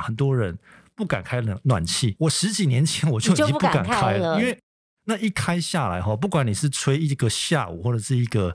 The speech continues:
Speaker 1: 晚上，你要睡得比较舒服，那其实一个月上去的那个账单的数字是很惊人的。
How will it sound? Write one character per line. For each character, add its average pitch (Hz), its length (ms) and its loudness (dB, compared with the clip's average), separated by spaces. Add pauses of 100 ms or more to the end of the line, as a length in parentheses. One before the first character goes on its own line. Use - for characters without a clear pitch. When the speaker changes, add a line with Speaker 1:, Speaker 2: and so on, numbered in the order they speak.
(100)
Speaker 1:
晚 95 260 0
上， 104 300 0
你 98 40 -2
要 110 140 0
睡 117 220 0
得 92 80 -4
比 90 60 -4
较 95 120 2
舒 95 240 0
服， - 300 -6
那 165 120 4
其 143 220 0
实 120 300 -2 (160)
一 175 100 0
个 139 140 -2
月 135 200 2
上 127 280 0
去 123 160 0
的 107 80 2
那 127 100 2
个 101 340 -2
账 123 240 0
单 113 140 -2
的 101 100 -2
数 107 220 0
字 107 160 0
是 104 160 0
很 - 240 -2
惊 90 260 0
人 80 240 0 (120)
的。 - 80 -20